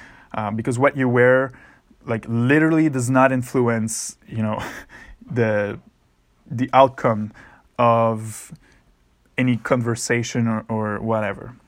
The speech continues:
What does influence the outcome is your attitude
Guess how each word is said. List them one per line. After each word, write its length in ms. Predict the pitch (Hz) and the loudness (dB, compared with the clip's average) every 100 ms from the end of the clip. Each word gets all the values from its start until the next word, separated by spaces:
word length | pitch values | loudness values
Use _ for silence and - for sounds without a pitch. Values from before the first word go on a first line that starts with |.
| - - | -16 2
What 340 | 127 131 120 117 | 4 4 0 8
does 400 | 156 185 175 139 | 10 10 6 0
influence 520 | 143 - 135 135 127 | -4 0 0 0 -2
the 140 | 127 | 2
outcome 500 | 127 139 - 123 113 | 4 4 2 -2 0
is 420 | 131 123 117 127 139 | -2 -2 -2 0 6
your 440 | 156 151 143 143 | 8 8 6 4
attitude 680 | 135 143 139 123 131 110 104 | 4 4 2 -4 -2 -2 -4